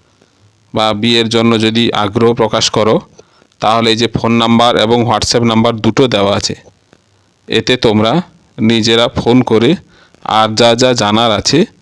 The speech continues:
সব কিছু জেনে শুনে নিজেরা বিয়েটা ঠিকঠাক করে নেবে।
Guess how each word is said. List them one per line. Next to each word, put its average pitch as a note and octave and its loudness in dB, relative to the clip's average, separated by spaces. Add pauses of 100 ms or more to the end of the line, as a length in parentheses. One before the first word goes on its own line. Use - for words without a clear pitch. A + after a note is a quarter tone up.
(340)
সব G#2+ -2
কিছু A#2+ -2
জেনে A#2 2
শুনে A#2 0 (560)
নিজেরা A2 2
বিয়েটা A2 0
ঠিকঠাক - -4 (500)
করে A#2+ 4
নেবে। G2+ 0